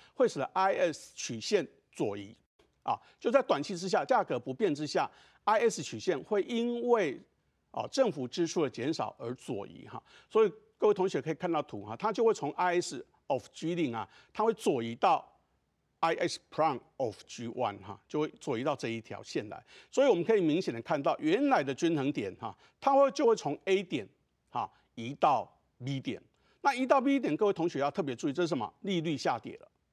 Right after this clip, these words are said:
好，利率下跌了，可是物价水准并还没有改变之下。换句话说，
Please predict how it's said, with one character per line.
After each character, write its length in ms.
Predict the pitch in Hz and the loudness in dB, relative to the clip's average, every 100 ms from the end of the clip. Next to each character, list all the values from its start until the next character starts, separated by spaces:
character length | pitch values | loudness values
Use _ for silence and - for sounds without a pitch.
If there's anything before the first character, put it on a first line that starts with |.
| _ | _
好， 140 | - 110 | -8 -4
利 160 | 180 | -2
率 120 | 208 190 | -2 0
下 220 | - 135 | 0 -2
跌 140 | 110 | -6
了， 140 | 98 - _ - - | -12 -16 _ -20 -4
可 300 | 220 143 110 | 0 0 0
是 280 | - 190 - | 0 0 0
物 180 | 233 170 | -2 0
价 220 | 190 175 | 2 0
水 220 | 131 135 | 0 -4
准 260 | 147 117 107 - | -4 -6 -10 -4
并 180 | 160 120 | -4 -2
还 160 | 92 | -4
没 100 | 127 | -4
有 80 | 123 | -4
改 160 | 104 95 | -6 -8
变 180 | 127 | -10
之 160 | 107 104 | -10 -12
下。 220 | - 127 - _ _ _ | -12 -12 -12 _ _ _
换 260 | _ 254 180 | _ 2 2
句 200 | 160 226 | 0 -4
话 280 | 156 180 135 | -2 0 0
说， 380 | 120 - 135 127 | -2 -4 -2 -4